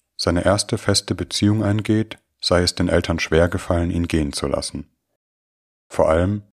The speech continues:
als es vor einem Jahr um die Frage des Auszugs von zu Hause ging.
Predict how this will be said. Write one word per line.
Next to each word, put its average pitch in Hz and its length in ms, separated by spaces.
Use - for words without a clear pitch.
als - 180
es 90 100
vor - 180
einem 85 220
Jahr 80 260
um 85 100
die 82 80
Frage 82 360
des - 160
Auszugs - 540
von 80 180
zu 78 160
Hause 87 280
ging. 69 320